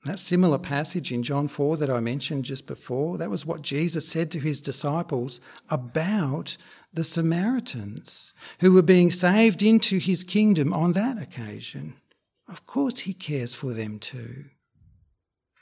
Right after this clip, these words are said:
But there's simply an order about Jesus' ministry.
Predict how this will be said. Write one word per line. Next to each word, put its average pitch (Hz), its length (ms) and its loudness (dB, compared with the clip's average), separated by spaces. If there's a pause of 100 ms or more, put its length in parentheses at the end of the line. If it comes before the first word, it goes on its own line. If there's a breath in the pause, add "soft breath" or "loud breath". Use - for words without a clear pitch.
(880)
But - 160 -8
there's 185 120 0
simply 247 400 2
an 190 240 0
order 180 440 0
about 110 440 -10
Jesus' 110 840 -6
ministry. 123 800 -6